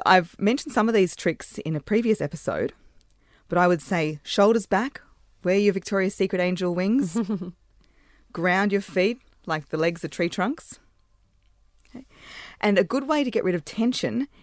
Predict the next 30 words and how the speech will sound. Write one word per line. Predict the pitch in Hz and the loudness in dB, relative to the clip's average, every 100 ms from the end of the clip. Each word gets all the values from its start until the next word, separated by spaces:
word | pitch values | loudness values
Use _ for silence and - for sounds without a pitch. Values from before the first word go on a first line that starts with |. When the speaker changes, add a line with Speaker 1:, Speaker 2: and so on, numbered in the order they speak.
| - | -8
Speaker 1:
is | 180 | -6
doing | 160 202 | -2 0
a | 240 | 2
little | 214 | 2
exercise | 180 180 185 165 | 0 -2 -2 -2
I | 156 | -2
call | 151 165 | -2 -2
the | 151 | -2
shoulder | - 165 165 165 | -2 0 0 0
drop. | 151 143 - - - - _ | -2 -4 -4 -10 -16 -20 _
So | - 147 | -8 -2
what | 180 | 2
I | |
want | 247 - | 2 0
you | 240 | 0
to | 196 | 2
do | 175 | 2
is | 160 - - - | 2 -6 -20 -2
hold | 196 247 262 | 4 4 4
your | 233 | 0
shoulders | - 202 196 | 4 4 4
up | - 170 175 | 2 0 0
like | 170 | -2
you're | 170 | -2
squeezing | - - 175 180 170 | -4 -2 0 0 0
your | 160 156 | -2 -2
head | 165 170 185 - _ _ _ | 0 0 -2 -8 _ _ _
and | 262 156 | -6 -2
then | 156 | 0
drop. | 147 - - | 0 0 -2